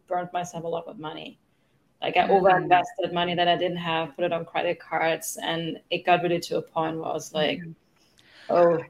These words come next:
Speaker 2: Done it. Done
Speaker 1: Yeah,
Speaker 2: it.
Speaker 1: right?
Speaker 2: Yep. Oh, oh, we in trouble now. <laughs>
Speaker 1: Yeah, and then always this, like, you make the investment and you're just like, "Oh my God, I have to make it back at least,"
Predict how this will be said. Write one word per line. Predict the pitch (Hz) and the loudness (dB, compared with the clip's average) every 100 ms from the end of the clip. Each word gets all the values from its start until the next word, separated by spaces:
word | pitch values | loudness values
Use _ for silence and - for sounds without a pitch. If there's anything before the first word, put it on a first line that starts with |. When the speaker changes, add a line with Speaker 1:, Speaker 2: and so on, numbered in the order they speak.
| _ | _
Speaker 2:
Done | 226 214 202 | 0 2 2
it. | 202 - - - _ _ - _ _ _ | -2 -4 -14 -14 _ _ -20 _ _ _
Done | 226 233 | 12 12
Speaker 1:
Yeah, | 262 214 214 | 12 12 12
Speaker 2:
it. | |
Speaker 1:
right? | 226 226 254 | 12 12 12
Speaker 2:
Yep. | 247 - | 10 6
Oh, | - 254 269 285 | 6 8 6 6
oh, | 247 226 226 233 | 2 2 4 4
we | 226 233 | 4 4
in | 247 | 4
trouble | 226 - 220 226 233 262 | 2 2 4 6 6 6
now. | 254 240 226 220 247 | 6 8 8 10 10
<laughs> | 269 247 311 285 320 349 311 302 302 294 285 240 - _ - | 10 8 10 10 10 8 6 4 -2 -4 -8 -8 -12 _ 4
Speaker 1:
Yeah, | 214 254 233 196 175 240 | 10 12 12 10 10 10
and | 254 | 12
then | 254 | 10
always | - 262 339 320 285 | 12 12 12 8 6
this, | 269 247 | 6 8
like, | 226 | 8
you | 214 | 8
make | 220 247 269 | 8 8 8
the | 269 | 6
investment | 220 214 240 277 - 202 202 | 8 8 6 6 0 0 2
and | 170 202 | 2 6
you're | 214 220 | 6 8
just | 226 226 | 6 4
like, | 196 | 2
"Oh | 214 | 4
my | 214 | 4
God, | 202 | 4
I | |
have | 208 233 - | 0 -4 -4
to | 208 | -4
make | 196 208 | -2 -4
it | - | -2
back | 190 190 | -2 -2
at | 147 139 | -10 -14
least," | - - - | -20 -20 -12